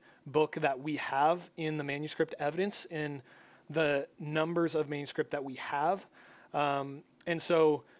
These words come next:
you have to use it as source material. And, and I would just say,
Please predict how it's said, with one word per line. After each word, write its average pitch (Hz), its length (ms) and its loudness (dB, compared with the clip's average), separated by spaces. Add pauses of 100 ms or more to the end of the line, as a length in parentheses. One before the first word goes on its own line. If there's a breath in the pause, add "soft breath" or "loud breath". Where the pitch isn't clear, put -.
(300 soft breath)
you 160 200 -2
have 185 440 4
to 180 80 0
use 160 300 -2
it 175 160 8
as 151 380 2
source - 280 -2
material. 156 640 -2
And, 160 260 0 (200)
and 165 140 -2
I - 20 4
would 190 140 2
just 180 160 -2
say, 151 400 4